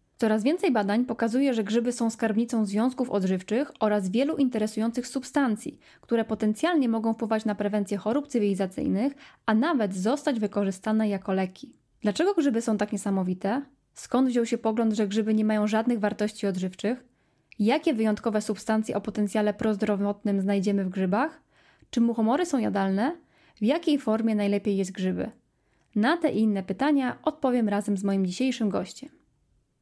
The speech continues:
Moim dzisiejszym gościem jest profesor doktor habilitowana Bożena Muszyńska,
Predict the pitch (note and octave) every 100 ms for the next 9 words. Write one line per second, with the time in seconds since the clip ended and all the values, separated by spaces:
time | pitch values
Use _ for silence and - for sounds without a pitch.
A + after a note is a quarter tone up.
0 | _ - A3 G#3 G3 D#4 E4+ F4 A3+ G3
1 | - G#3+ C4+ A#3+ A#3 G#3+ G#3 C#4+ C#4 A3
2 | A3+ C#4 B3+ A#3+ F#3+ G3+ F#3+ G3 G#3+ A#3
3 | A#3 G3 A3 C4 C4 B3 - G#3+ G3 -
4 | -